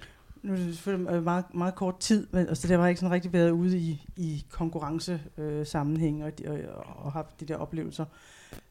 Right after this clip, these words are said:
Men jeg har jo rigtig startet det der med at spille golf for at spille golf. Og jeg, jeg, øh, øh, ikke overvejet, om det var golf eller paragolf eller restgolf.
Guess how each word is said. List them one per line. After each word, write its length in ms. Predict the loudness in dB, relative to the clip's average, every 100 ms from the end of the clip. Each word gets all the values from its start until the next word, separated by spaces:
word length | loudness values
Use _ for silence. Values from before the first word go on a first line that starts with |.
| -20 -2
Men 180 | 2 4
jeg 80 | 4
har 60 |
jo 80 | 2
rigtig 220 | 0 -2 -10 -18 -18
startet 420 | -6 -4 -4 -6 -12 -20 -8 -2
det 80 | -2
der 60 | -2 -4
med 120 | -4 -4
at 60 |
spille 360 | -8 -6 -8 -6
golf 260 | -6 -6 -6
for 140 | -4 -4
at 180 | -4
spille 240 | -12 -12 -12
golf. 320 | -12 -14 -18 -20 _ _ -20 -20 -12
Og 120 | -6 -2
jeg, 160 | -2 -4
jeg, 140 | -8 -8 -10 -16 -14 -12 -16 -20 -20 -18 -8
øh, 360 | -6 -4 -8 -10 -10 -8
øh, 200 | -4 -4
ikke 160 | -2 -4
overvejet, 600 | -2 -2 0 -2 -2 -6
om 100 | -8
det 120 | -8
var 60 | -6
golf 340 | -6 -6 -8
eller 120 | -12
paragolf 580 | -8 -8 -8 -8 -10 -10
eller 180 | -10 -8
restgolf. 760 | -10 -10 -20 -10 -8 -8 -12